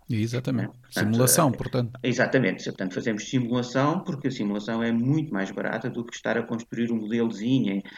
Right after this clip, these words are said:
Speaker 2: em barro ou em, ou em
Speaker 1: <laughs>
Speaker 2: balsa, ou seja o que for, e depois fazer um teste, e depois fazer não sei quantos testes, e depois as coisas correm mal, et cetera. Portanto, há muitas,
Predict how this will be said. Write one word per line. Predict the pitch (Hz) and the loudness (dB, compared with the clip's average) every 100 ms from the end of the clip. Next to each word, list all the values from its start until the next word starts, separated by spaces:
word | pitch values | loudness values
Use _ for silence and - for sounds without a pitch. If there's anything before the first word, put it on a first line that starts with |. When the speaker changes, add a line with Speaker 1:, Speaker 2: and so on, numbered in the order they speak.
| - | -2
Speaker 2:
em | 113 104 | 0 2
barro | 113 110 139 135 107 | 4 6 6 4 0
ou | 98 | 0
em, | 104 104 - - | 0 0 -4 -4
ou | 123 110 | 0 2
em | 110 107 | 4 2
Speaker 1:
<laughs> | 107 | 2
Speaker 2:
balsa, | 101 139 135 123 | 2 2 2 0
ou | 107 | 0
seja | 104 113 | 0 -2
o | 113 | -2
que | |
for, | - 151 - - - | 0 0 0 -6 -2
e | 131 | 2
depois | 135 123 | 2 2
fazer | 123 117 | 0 0
um | 113 113 | 0 2
teste, | 151 160 170 - | 6 6 6 4
e | 139 | 0
depois | 131 127 | 0 -2
fazer | 117 | -2
não | 113 | -2
sei | 110 - | -4 -4
quantos | 113 - | -4 -2
testes, | 160 151 143 | 0 0 -2
e | |
depois | - | -4
as | 104 | -2
coisas | 117 113 - | -2 -4 -2
correm | 113 117 | -4 0
mal, | 131 135 - - | 0 -2 -6 -6
et | 113 | -4
cetera. | - - 95 | -2 -4 -6
Portanto, | 101 | -6
há | 104 | -2
muitas, | 107 135 139 139 | 4 4 4 0